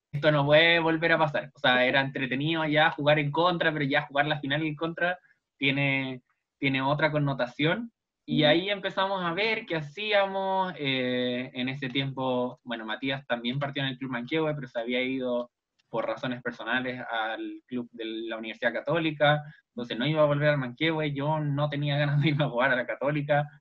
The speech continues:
Speaker 1: junto con Tomás, que también jugaba en el Manquehue, entonces ya, ¿qué hacemos? Y, eh, mi colegio, el Tomás Morus, eh, formó,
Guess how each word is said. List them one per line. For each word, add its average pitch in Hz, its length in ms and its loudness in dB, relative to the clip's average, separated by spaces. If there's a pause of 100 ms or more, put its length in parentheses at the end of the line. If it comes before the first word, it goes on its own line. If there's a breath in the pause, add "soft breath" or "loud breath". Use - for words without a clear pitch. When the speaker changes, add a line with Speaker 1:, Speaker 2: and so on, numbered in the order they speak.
(140)
Speaker 1:
junto 131 280 -4
con 123 160 -2
Tomás, 131 320 0
que 135 80 -6
también 123 240 -2
jugaba 127 260 -2
en 123 60 -2
el 120 60 -4
Manquehue, 156 420 -2
entonces 143 340 -4
ya, - 80 -14 (120)
¿qué 123 180 -2
hacemos? 185 340 -4 (380)
Y, 156 240 -2 (360)
eh, 123 600 2
mi 127 160 -4
colegio, 139 600 -2
el 120 160 -10
Tomás 120 220 -8
Morus, 143 340 -2 (260)
eh, 123 480 0 (160)
formó, 131 640 0